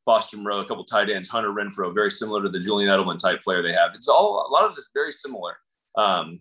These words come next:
just pieces that you have there. So that's one thing.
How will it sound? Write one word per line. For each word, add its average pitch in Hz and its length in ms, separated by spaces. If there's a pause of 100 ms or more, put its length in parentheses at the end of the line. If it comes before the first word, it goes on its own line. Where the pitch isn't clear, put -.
(100)
just - 260
pieces 147 420
that 92 140
you 90 100
have 90 240
there. 80 220
So 95 340 (280)
that's 170 240
one 139 320
thing. 78 300